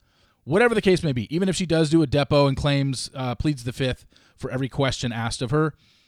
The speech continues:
the bottom line is something's coming down in the next few weeks where we're gonna start getting some answers. And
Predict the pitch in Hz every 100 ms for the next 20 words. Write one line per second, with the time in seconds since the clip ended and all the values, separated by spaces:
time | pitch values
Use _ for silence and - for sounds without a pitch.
0 | _ _ _ - 135 185 196 165 156 123
1 | - 170 214 190 180 151 135 135 127 123
2 | 123 117 113 117 - 135 117 110 101 -
3 | - - _ _ _ _ - 117 139 156
4 | 135 - 139 117 131 110 110 104 92 85
5 | 76 - - _ 123 120 113 110 107 104